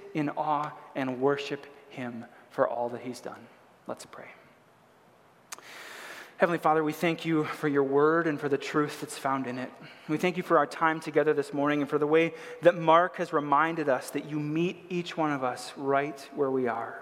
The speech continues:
None of us are too unclean for the blood of Jesus. I ask that you would meet us where we are this morning and speak the truth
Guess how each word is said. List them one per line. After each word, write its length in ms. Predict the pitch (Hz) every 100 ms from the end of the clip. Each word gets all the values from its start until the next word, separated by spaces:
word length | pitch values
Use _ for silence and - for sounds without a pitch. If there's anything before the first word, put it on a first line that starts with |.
| -
None 300 | 147 156 180
of 80 | 180
us 160 | 170 185
are 100 | 175
too 240 | - 165 - - - -
unclean 840 | 170 170 170 - 156 151 135 113 - - -
for 120 | 147
the 100 | 135
blood 220 | 127 131
of 140 | 127 123
Jesus. 640 | 123 117 120 117 - - - - - - -
I 100 | 147
ask 240 | 160 165 -
that 80 | 170
you 80 |
would 100 | 156
meet 220 | 160 170 175
us 180 | 175
where 120 | 170 160
we 80 |
are 120 | 151 156
this 220 | 156 -
morning 320 | 156 160 160
and 80 | 143
speak 300 | - 180 -
the 80 | 156
truth 480 | - 180 185 180